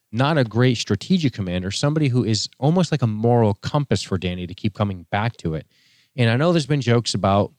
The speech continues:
the Mad King and all this shit. She's, she's not. She's not the Mad King, okay? I know it's fun to tease her and say she is, but she's not. She's nothing like Aerys. And, uh, it's, it's nice to see how she's like, "But we could just, ah, and I can't." Like, that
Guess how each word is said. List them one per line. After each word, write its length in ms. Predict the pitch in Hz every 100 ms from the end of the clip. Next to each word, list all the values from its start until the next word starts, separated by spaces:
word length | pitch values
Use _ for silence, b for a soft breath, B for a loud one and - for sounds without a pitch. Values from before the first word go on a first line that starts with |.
| _ _ _
the 60 | 87
Mad 340 | 90 104 101
King 460 | - 156 156 143 123
and 80 | 98
all 120 | 110
this 120 | 107
shit. 280 | - 110 -
She's, 180 | - 131
she's 280 | - 147 113
not. 260 | 92 - _
She's 220 | - 113
not 140 | 127 120
the 60 |
Mad 260 | 92 78 73
King, 240 | 76 69 -
okay? 340 | 95 98 95 - _ _ _ -
I 80 | 104
know 160 | 117
it's 160 | 98 -
fun 220 | 110 101
to 80 | 92
tease 300 | - 127 113
her 100 | 113
and 120 | 90
say 140 | 101 87
she 180 | -
is, 120 | 90 98
but 80 |
she's 200 | 98 127
not. 220 | 92 - _
She's 200 | - 104
nothing 320 | 117 107 92
like 180 | 85 80
Aerys. 560 | 71 76 64 - - - _ _ _ _ _ -
And, 360 | 117 113 104
uh, 340 | 101 87 78 82 _ _ _ _ _ _
it's, 380 | 147 113 - - - _ _ _ _
it's 240 | 135 -
nice 320 | 123 131 151 -
to 100 | 117
see 320 | - 147 131
how 100 | 117
she's 200 | 110 104
like, 140 | 101
"But 120 | - -
we 120 | 156
could 180 | - 131 _
just, 200 | 175 165 _ _ _ _ _ _
ah, 520 | 170 190 180 170 160
and 100 | 147
I 80 | 151
can't." 560 | 135 - 170 170 160 120
Like, 200 | 120 -
that 260 | 135 147